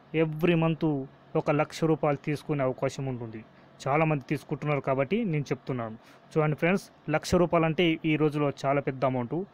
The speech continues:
ఒక గవర్నమెంట్ ఎంప్లాయీ కూడా లక్ష రూపాయలు తీసుకోలేడు. పొద్దుగా మార్నింగ్ నైన్ నుండి ఈవినింగ్ వరకు కష్టపడితేనే అతనికి యాభై వేలు, నలభై వేలు, అరవై వేలు ఇ-, ఇన్కమ్, సాలరీ అనేది ఇస్తుంది. Just అది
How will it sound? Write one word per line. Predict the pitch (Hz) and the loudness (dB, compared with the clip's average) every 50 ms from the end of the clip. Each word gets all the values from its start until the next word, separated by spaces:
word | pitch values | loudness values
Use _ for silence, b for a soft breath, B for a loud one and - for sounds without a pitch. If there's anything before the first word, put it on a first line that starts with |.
| B B B B B - | B B B B B -6
ఒక | - 143 | -4 -4
గవర్నమెంట్ | 135 123 131 147 165 170 175 165 135 156 | -2 0 2 2 4 4 4 2 0 0
ఎంప్లాయీ | 151 139 - 156 151 147 | -2 -2 0 0 0 2
కూడా | 143 143 143 | 2 2 2
లక్ష | 135 131 - - - | 2 0 -2 -4 -6
రూపాయలు | 143 131 147 139 | -6 -2 -2 -4
తీసుకోలేడు. | 123 - 139 127 - - 143 131 127 131 170 208 B B B B B B B - - - | -2 -4 -6 -6 -4 -4 -2 -2 -2 -2 -4 -4 B B B B B B B -16 -8 -6
పొద్దుగా | 147 135 135 151 170 165 | -4 -2 2 4 4 4
మార్నింగ్ | 147 135 135 135 147 165 175 180 180 170 180 170 B B B B B B B B - | 4 4 2 4 4 4 4 4 4 4 2 2 B B B B B B B B -2
నైన్ | 139 147 165 175 | 0 2 4 4
నుండి | 170 170 165 175 170 156 147 151 - - - | 4 4 4 4 4 2 2 -2 -8 -8 -6
ఈవినింగ్ | 147 147 143 156 160 151 | -4 -2 0 0 2 2
వరకు | 151 156 151 143 - 165 147 - - | 2 2 2 2 0 -2 -2 -2 -4
కష్టపడితేనే | 143 - - 165 - - 160 139 151 160 160 160 151 143 139 B B B B - | -6 -4 -2 -2 0 0 0 0 0 0 2 2 0 -2 -4 B B B B -6
అతనికి | 147 135 147 147 135 151 | -6 -2 -2 -2 -2 0
యాభై | 143 135 135 135 139 143 | 0 2 2 2 4 4
వేలు, | 143 143 143 143 | 4 4 2 2
నలభై | 139 135 131 131 - 147 | 2 0 -2 0 0 0
వేలు, | 139 139 139 | 0 2 0
అరవై | 147 147 135 131 135 | 0 0 0 0 2
వేలు | 135 139 139 135 131 135 - - | 2 0 0 0 -2 -4 -6 -8
ఇ-, | 165 165 - - | -10 -10 -8 -4
ఇన్కమ్, | 165 165 175 - 185 170 165 165 - | -2 0 0 2 2 0 0 -2 -6
సాలరీ | - - 143 160 160 160 | -2 0 2 4 4 4
అనేది | 151 151 139 135 139 139 | 2 2 2 0 0 -2
ఇస్తుంది. | 143 135 - - 156 147 156 202 202 B B B B 160 | -2 -4 -6 -6 -6 -4 -4 -6 -8 B B B B -6
Just | 151 - - 175 | -4 -2 0 2
అది | 156 156 165 208 | 2 2 2 0